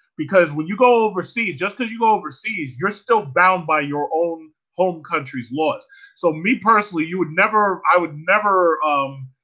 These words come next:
be messing with anybody below eighteen simply because I could be prosecuted here for it.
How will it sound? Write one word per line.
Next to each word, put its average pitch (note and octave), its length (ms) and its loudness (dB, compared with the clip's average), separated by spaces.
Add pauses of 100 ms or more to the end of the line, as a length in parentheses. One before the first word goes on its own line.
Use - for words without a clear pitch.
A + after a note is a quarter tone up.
(140)
be D#3 100 -4
messing F3+ 440 -2
with D3 320 -6
anybody E3 500 0
below D#3 400 0
eighteen C#3+ 540 -8
simply F3+ 500 -6
because C#3+ 360 -8 (120)
I D3 80 -2
could C#3 160 -20
be B2+ 100 -8 (140)
prosecuted D3+ 680 0 (360)
here D#4 260 6
for G#2+ 320 -8
it. - 60 -18